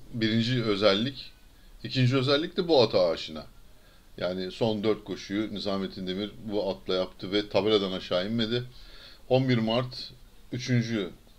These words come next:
on dokuz Mart dördüncü, bir Nisan üçüncü, sekiz Nisan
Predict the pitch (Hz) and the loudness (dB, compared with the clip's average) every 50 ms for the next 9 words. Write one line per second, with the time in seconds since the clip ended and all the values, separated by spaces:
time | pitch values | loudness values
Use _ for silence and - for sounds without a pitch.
0 | - - 120 113 113 117 117 110 107 107 117 117 113 107 98 - - 101 104 104 | -12 -4 -2 2 2 2 0 0 -2 -2 0 2 2 2 0 -2 -6 2 4 4
1 | 101 101 101 107 104 101 104 104 90 90 - - - - 120 113 120 120 120 120 | 4 4 2 -4 -4 -4 -6 -6 -6 -6 -10 -14 -16 -12 -4 0 0 2 2 2
2 | 113 101 - - 101 90 85 - - 110 - - - 113 110 110 107 120 131 131 | 0 -2 -2 -4 -4 -6 -6 -8 -12 -12 -10 -4 -2 -2 -2 -2 -4 -6 -6 -6
3 | 113 - - - - - 123 117 120 117 113 104 95 - - 123 127 131 | -8 -10 -16 -14 -6 -4 -2 0 0 0 0 0 -2 -2 0 0 -2 -2